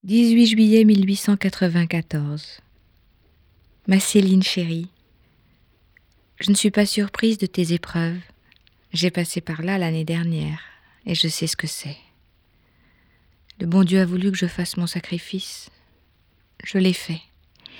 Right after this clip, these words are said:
Et puis, comme toi, j'ai senti le calme au milieu de la souffrance. Mais j'ai senti encore autre chose. C'est que souvent, le bon Dieu ne veut que notre volonté.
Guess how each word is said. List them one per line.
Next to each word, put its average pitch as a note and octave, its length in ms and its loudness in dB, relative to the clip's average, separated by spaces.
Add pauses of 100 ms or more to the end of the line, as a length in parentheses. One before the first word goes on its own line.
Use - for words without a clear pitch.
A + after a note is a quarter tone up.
(520)
Et - 80 -8
puis, - 220 -2
comme G3+ 240 2
toi, A3+ 220 -2
j'ai A3 120 -2
senti G3 400 -4
le G3 100 -2
calme F#3 600 -6 (460)
au D3+ 80 -4
milieu D#3+ 240 -2
de D#3+ 40 -6
la E3 120 -4
souffrance. - 800 -10 (1700)
Mais F#3 220 4
j'ai F#3 140 0
senti G3 400 -2
encore G3 320 -4
autre F#3+ 220 -6
chose. F3+ 500 -8 (1900)
C'est - 180 -6
que G3+ 120 -2
souvent, A3 340 0
le G3+ 100 2
bon F#3 220 -2
Dieu G#3 380 0
ne G3 180 0
veut G3 220 -4
que - 160 -6
notre F#3+ 420 2
volonté. E3+ 640 -6